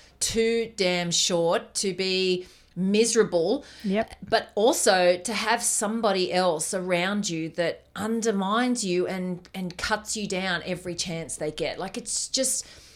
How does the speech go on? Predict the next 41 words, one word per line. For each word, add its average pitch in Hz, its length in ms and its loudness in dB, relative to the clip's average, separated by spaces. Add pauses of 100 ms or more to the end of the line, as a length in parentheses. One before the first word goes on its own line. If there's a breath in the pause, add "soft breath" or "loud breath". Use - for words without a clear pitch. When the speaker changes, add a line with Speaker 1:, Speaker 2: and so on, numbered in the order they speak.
(200 soft breath)
Speaker 1:
you're 220 120 -6
never 233 320 2
gonna 220 240 0
have 180 260 0
a 180 40 -2
successful, 175 640 -4
happy 170 340 -4
life 160 460 -2 (300 soft breath)
while 180 440 4
those 180 320 4
people 175 380 -2
are 165 100 0
in 165 140 -2
your 165 120 -4
life. 160 300 -2
And 180 140 -6
sometimes 220 540 0
Speaker 2:
Yeah. 214 80 6
Speaker 1:
they 190 80 6
are 175 220 4
hard 180 280 0
to 180 80 -6
remove, 180 520 -2
but 185 220 0 (280 loud breath)
Speaker 2:
It's 196 140 -6
Speaker 1:
you 202 60 -2
know 202 120 4
Speaker 2:
so 170 60 2
Speaker 1:
what? 196 180 4
Speaker 2:
true. 170 220 0 (120)
Speaker 1:
It's, - 400 -4 (520)
it's - 240 -8
the - 220 -4
only 233 400 2
one 190 360 2
chance 180 420 0
you've 185 140 -4
got 185 160 2
at - 140 -2
life. 202 280 2
So 196 420 2